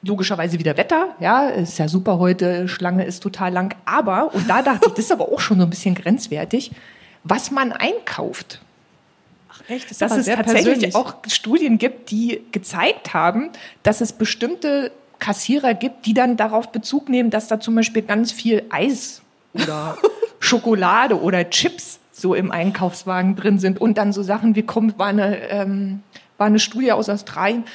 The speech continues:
Speaker 1: na ja, eher so die Fettmacher heute gekauft, oder?
Speaker 2: <laughs>
Speaker 1: Und dann denke ich mir, pff, das ist aber jetzt schon, ja?
Speaker 2: Also gut, das kann ich mir für so einen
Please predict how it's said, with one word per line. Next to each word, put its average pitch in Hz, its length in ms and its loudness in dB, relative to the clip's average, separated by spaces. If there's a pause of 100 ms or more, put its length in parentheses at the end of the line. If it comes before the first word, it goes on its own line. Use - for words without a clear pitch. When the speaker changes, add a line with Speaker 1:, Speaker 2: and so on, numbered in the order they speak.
(200)
Speaker 1:
na 196 100 0
ja, 208 260 4
eher 220 220 2
so 214 140 0
die 214 160 0
Fettmacher 202 680 -2
heute 190 280 0
gekauft, 214 560 0
oder? 285 340 4 (640)
Speaker 2:
<laughs> - 680 -12
Speaker 1:
Und 262 220 4
dann 277 160 4
denke 262 260 2
ich - 140 -6
mir, 247 160 0
pff, - 400 -16 (300)
das 226 120 -4
ist - 80 -6
aber 349 160 -2
jetzt 294 240 -4
schon, 285 180 -2 (380)
ja? 233 220 -6 (360)
Speaker 2:
Also 262 240 2
gut, 277 160 -2
das 269 140 -4
kann 285 140 4
ich 339 60 4
mir 320 120 4
für 269 140 0
so 240 80 2
einen 226 160 2